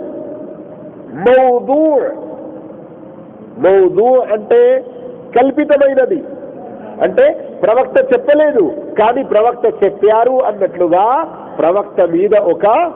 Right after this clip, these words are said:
అభాండం, అపనింద వేసినట్లు. అందుగురించి ధర్మంలో మౌదూ హదీసులకు ఎలాంటి విలువ అనేది ఉండదు. మౌదూ హదీస్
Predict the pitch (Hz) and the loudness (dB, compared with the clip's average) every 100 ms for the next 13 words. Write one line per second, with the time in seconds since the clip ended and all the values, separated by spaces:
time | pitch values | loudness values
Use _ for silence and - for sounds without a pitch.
0 | - - - - - - - 131 - 170 | -12 -16 -16 -18 -18 -16 -2 0 2 2
1 | 208 214 - - - - - - - - | 4 2 0 -4 -14 -16 -16 -8 -6 0
2 | 254 302 311 285 240 208 214 - 117 - | 0 2 2 4 2 2 -2 -4 -10 -10
3 | - - - - - - - - - - | -16 -18 -20 -20 -20 -20 -20 -20 -20 -20
4 | - - - - 131 175 180 160 - 139 | -20 -20 -18 -8 0 2 2 0 -2 -4
5 | 110 135 214 302 285 196 170 170 - - | -2 0 2 2 2 2 2 0 -6 -14
6 | - - - - - - - - - - | -14 -16 -16 -18 -18 -20 -20 -20 -20 -20
7 | - - - - - - 160 180 175 185 | -20 -20 -20 -20 -16 -2 2 4 4 2
8 | 277 165 - 220 196 208 190 165 160 180 | 2 2 0 -2 0 0 2 2 2 0
9 | 180 214 254 370 359 - - - - - | -2 0 2 0 -2 -8 -14 -14 -16 -16
10 | - 113 147 160 143 135 143 160 131 113 | -6 -2 2 2 2 0 -2 -2 -4 -6
11 | 98 - - - - - - - - - | -8 -12 -16 -18 -18 -18 -18 -18 -20 -20
12 | - - - - - - 160 226 220 185 | -20 -20 -20 -20 -20 -6 0 4 4 4
13 | 302 262 190 254 240 170 | 2 2 0 0 0 -2